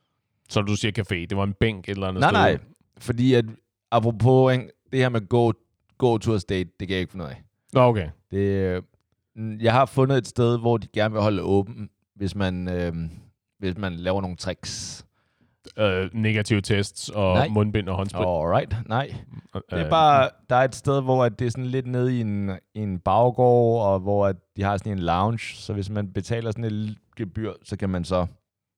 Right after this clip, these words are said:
Speaker 2: gå ind og få en fadøl eller to.
Speaker 1: Wow.
Speaker 2: Og sidde ned.
Speaker 1: Damn.
Speaker 2: Ja. Så, så det gjorde jeg.
Speaker 1: Ja.
Speaker 2: Og det gik rigtig godt, fordi alt det her med øjenkontakt og
Speaker 1: Du var i dit element
Speaker 2: Ja,
Speaker 1: her.
Speaker 2: lige præcis.
Speaker 1: Alting
Speaker 2: Lige præcis.
Speaker 1: spillede for dig.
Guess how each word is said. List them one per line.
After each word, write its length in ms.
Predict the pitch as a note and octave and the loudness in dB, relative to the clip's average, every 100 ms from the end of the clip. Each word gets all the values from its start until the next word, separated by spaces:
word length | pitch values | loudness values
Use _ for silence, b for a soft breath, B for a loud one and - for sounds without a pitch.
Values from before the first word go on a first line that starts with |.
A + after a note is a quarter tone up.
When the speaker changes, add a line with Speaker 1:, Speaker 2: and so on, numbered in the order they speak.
| _ _ _ _ _ _ _ _ _ _ _ _ _ _ | _ _ _ _ _ _ _ _ _ _ _ _ _ _
Speaker 2:
gå 100 | G2 | -8
ind 160 | D2+ C2+ | -8 -8
og 120 | D2+ | -10
få 140 | - | -10
en 120 | C#2 | -12
fadøl 360 | C#2+ C#2+ C#2+ E2 E2+ _ _ _ | -12 -12 -10 -10 -12 _ _ _
eller 120 | D#2+ | -18
to. 260 | D#2 - C#2 - _ _ _ _ _ _ - | -12 -12 -12 -18 _ _ _ _ _ _ -4
Speaker 1:
Wow. 260 | D#2 A2+ | 0 0
Speaker 2:
Og 100 | F#2+ | 0
sidde 300 | - E2 F2 | -2 -6 -6
ned. 140 | E2 C#2+ - _ _ | -8 -10 -14 _ _
Speaker 1:
Damn. 280 | F2+ A2+ F2 - _ | -8 -8 -10 -18 _
Speaker 2:
Ja. 160 | - - - _ _ _ _ _ | -8 -8 -10 _ _ _ _ _
Så, 560 | - A2 G#2 G#2 G2 G2 - | -2 4 6 6 4 2 -2
så 140 | - | -2
det 180 | C#3+ E3+ | 2 4
gjorde 160 | C#3 D3 | 4 4
jeg. 100 | D#3 - _ _ - | 2 -4 _ _ 0
Speaker 1:
Ja. 140 | C#3+ A#3 - _ | 2 0 -8 _
Speaker 2:
Og 140 | G2+ G#2+ | 0 0
det 120 | C3 | 0
gik 200 | C3 G#2+ | -2 0
rigtig 260 | A#2 A2 | 0 0
godt, 240 | F#2+ G#2+ A2+ | 2 4 4
fordi 160 | G2 | 2
alt 260 | G2 F#2 G#2 | 0 0 2
det 80 | G2+ | 2
her 60 | |
med 120 | G2 E2+ | 2 0
øjenkontakt 880 | F#2 F#2+ G2 G2+ E2+ F#2+ F2 E2+ - | 0 -2 -4 -6 -2 0 0 -2 -4
og 360 | E2 D#2+ D#2 b b b b - | 0 0 -2 b b b b 4
Speaker 1:
Du 100 | C3+ | 4
var 100 | C#3 | 6
i 160 | B2+ C3+ | 2 0
dit 200 | C#3 B2 | 0 0
element 520 | B2 A2+ A2+ G#2 A#2+ | 2 2 0 -2 4
Speaker 2:
Ja, 140 | B2+ | 4
Speaker 1:
her. 60 | E3 | 6
Speaker 2:
lige 180 | F3 G3 | 4 4
præcis. 460 | F3 C3 A2+ - | 2 0 -2 0
Speaker 1:
Alting 240 | D3 C#3 B2+ | 0 2 2
Speaker 2:
Lige 100 | C#3+ | 2
præcis. 140 | C3 C3+ | 2 0
Speaker 1:
spillede 260 | A#2 A#2+ | 2 2
for 160 | A2 G2+ | 0 -2
dig. 120 | G2 | -4